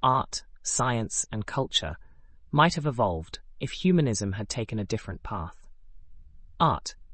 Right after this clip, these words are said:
If humanism had focused more on the individual, art could have become more subjective and individualistic. Artists could have explored their own personal experiences and emotions,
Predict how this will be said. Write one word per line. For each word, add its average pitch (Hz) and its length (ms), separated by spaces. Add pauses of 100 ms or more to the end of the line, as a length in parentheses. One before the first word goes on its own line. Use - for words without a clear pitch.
If 147 100
humanism 185 460
had 147 120
focused - 380
more 139 220
on 127 80
the 117 100
individual, 101 640 (340)
art - 300
could 156 140
have 151 160
become 131 300
more 123 280
subjective - 800
and 101 220
individualistic. 95 960 (720)
Artists 170 560
could - 160
have 131 100
explored 135 480
their 110 160
own 127 160
personal 123 480
experiences 104 880
and 104 140
emotions, 107 640